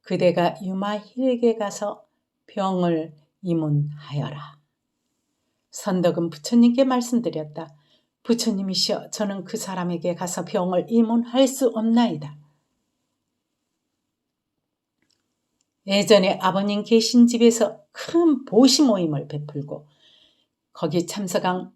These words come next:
스님들과 바라문들과 모든 잘못된 수행을 하는 애도와 가난하니, 천하니, 고아들, 거지들을 공양하였나이다. 그때 유마힐이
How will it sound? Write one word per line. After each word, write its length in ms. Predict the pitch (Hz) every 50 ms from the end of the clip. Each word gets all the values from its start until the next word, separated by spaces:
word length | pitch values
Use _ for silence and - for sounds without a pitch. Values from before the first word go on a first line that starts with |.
| _ _
스님들과 760 | - - - 262 247 247 233 214 190 180 170 175 175 170 175
바라문들과 920 | - 190 214 214 208 208 214 214 220 214 - 214 185 180 185 160 - - - - _ _ _ _ _ _
모든 500 | - 226 240 254 269 269 254 285 269 269
잘못된 600 | 262 - - 233 202 190 190 190 - 190 185 185 180
수행을 380 | 180 - 226 202 190 190 185
하는 380 | 175 185 190 175 175 175 - - _ _ _ - -
애도와 680 | 175 175 170 156 175 160 160 160 156 160 160 - _ _ _
가난하니, 880 | - - 175 165 160 160 165 165 160 160 160 156 156 156 160 160 170 - _ _ _
천하니, 720 | - - - 180 165 160 156 151 156 156 156 156 151 151 151 - - - _ _ _ _
고아들, 720 | - - - 151 156 151 151 151 151 151 147 147 147 151 - - - - - - _ _ _ _ _ _ _ _ _ _ _ _ -
거지들을 720 | - - 240 233 240 254 240 240 233 220 214 208 214 -
공양하였나이다. 1600 | - - 214 214 233 233 233 247 254 254 247 254 247 - - - 226 233 214 196 190 180 180 175 165 156 175 170 160 147 - - - _ _ _ _ _ _ _ _
그때 420 | _ - 220 220 - 233 220 214 -
유마힐이 720 | 202 202 214 214 208 202 180 - 190 170 160 156 147 147